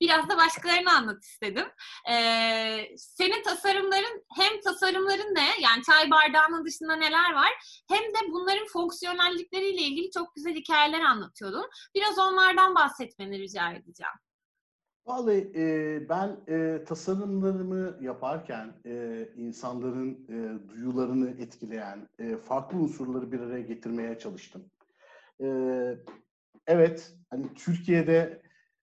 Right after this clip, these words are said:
Speaker 2: çok da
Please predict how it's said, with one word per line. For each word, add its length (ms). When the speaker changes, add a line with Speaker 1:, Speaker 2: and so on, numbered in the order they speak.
Speaker 2:
çok 440
da 300